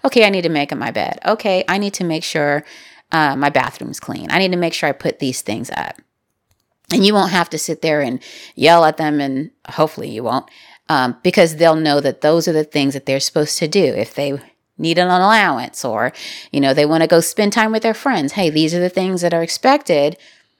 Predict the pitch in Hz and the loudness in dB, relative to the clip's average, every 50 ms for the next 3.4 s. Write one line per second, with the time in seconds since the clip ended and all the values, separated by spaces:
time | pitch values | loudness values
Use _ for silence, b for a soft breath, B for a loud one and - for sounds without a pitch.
0 | _ _ _ _ _ _ _ _ _ _ _ _ - 180 175 170 - 185 202 208 | _ _ _ _ _ _ _ _ _ _ _ _ 0 2 2 2 0 -2 0 2
1 | 196 190 185 170 170 - - 180 151 147 - 160 151 143 139 127 131 151 147 - | 4 4 4 2 2 0 0 -2 -2 0 0 0 2 2 2 0 -2 -4 -6 -12
2 | _ - - 143 151 160 151 147 - - - - 139 151 147 127 127 - - 131 | _ -14 -6 -2 0 0 0 0 -4 -6 -4 -2 -2 0 0 -2 -4 -6 -10 -12
3 | 113 - - - - - - | -12 -12 -14 -14 -14 -14 -16